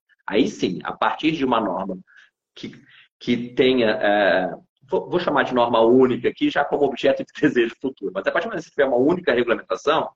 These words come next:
eu vou poder migrar pra ter um único sistema. Com isso, a gente vai conseguir atrair a colaboração de estados e municípios na construção desse sistema.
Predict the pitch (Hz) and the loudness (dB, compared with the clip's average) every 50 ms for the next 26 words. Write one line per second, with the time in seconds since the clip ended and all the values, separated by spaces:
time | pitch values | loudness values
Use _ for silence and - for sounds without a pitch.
0 | _ _ _ _ _ _ _ _ _ - 135 - 135 131 - 143 123 131 127 131 | _ _ _ _ _ _ _ _ _ -2 2 2 4 2 2 2 2 2 0 0
1 | 127 123 120 131 135 135 - 156 151 - 170 170 165 156 143 143 147 143 143 - | 0 -2 -2 -2 -2 -2 -2 -4 -2 -2 -2 0 0 0 0 0 0 -4 -6 -10
2 | - - - - 120 110 101 - - _ _ _ _ _ _ _ _ _ _ - | -14 -12 -8 -6 -6 -6 -8 -10 -14 _ _ _ _ _ _ _ _ _ _ 4
3 | 208 220 185 160 165 190 233 247 - - - 104 - - _ _ _ - 107 104 | 4 4 4 2 0 -4 -4 -6 -8 -8 -12 -12 -14 -14 _ _ _ -6 -6 -4
4 | 131 143 - - - - - - - - 151 139 147 165 165 - - - - 185 | -4 -6 -6 -6 -6 -6 -6 -8 -10 -10 -6 -2 -2 0 0 -2 -2 -2 0 2
5 | 180 175 156 156 208 285 302 - - 208 196 190 185 - 123 127 - - 135 131 | 2 2 2 0 2 0 0 0 2 2 2 4 2 0 -4 -6 -6 -4 -6 -6
6 | 127 - - 131 123 117 127 110 110 110 107 104 - - 185 180 - 180 185 220 | -6 -2 0 0 2 2 0 -2 -2 -4 -4 -4 -4 -6 -8 -8 -4 0 0 0
7 | 233 - 285 226 - - 196 - - 208 247 220 - - 117 - - - - 90 | 0 0 -2 -4 -2 -4 -8 -4 -4 -4 -4 -4 -8 -8 -12 -12 -14 -10 -8 -8
8 | 87 87 | -8 -8